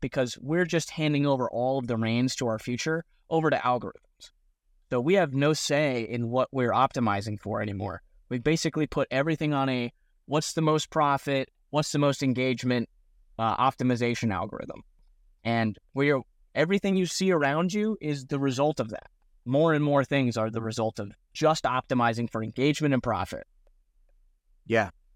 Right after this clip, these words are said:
Speaker 2: How does,
Speaker 1: We don't have good
Speaker 2: uh,
Speaker 1: cars anymore. We don't have good infrastructure, good public transport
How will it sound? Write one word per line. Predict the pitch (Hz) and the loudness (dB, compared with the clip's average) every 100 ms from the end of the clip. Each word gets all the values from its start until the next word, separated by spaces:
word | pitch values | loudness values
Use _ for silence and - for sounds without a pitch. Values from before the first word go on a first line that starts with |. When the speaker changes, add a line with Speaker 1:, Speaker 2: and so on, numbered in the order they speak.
| _ _ _ _ _ _ _ _ | _ _ _ _ _ _ _ _
Speaker 2:
How | - 165 196 | -4 0 2
does, | 226 202 170 156 | 0 -4 -8 -6
Speaker 1:
We | 143 | 0
don't | 160 156 | 2 4
have | 131 | 2
good | 139 | -2
Speaker 2:
uh, | 135 | -2
Speaker 1:
cars | 147 185 202 185 | 0 2 2 2
anymore. | 190 190 185 185 185 | 2 2 4 2 2
We | 165 | 0
don't | 156 147 | 0 0
have | 147 131 | -2 -2
good | 147 139 | -2 0
infrastructure, | 143 185 180 - 185 180 - 180 175 170 | 0 0 -2 -2 0 0 0 0 2 0
good | 151 143 135 | 0 -2 0
public | 165 156 139 | 0 0 -2
transport | 175 175 180 - 190 185 | 0 0 -2 0 0 0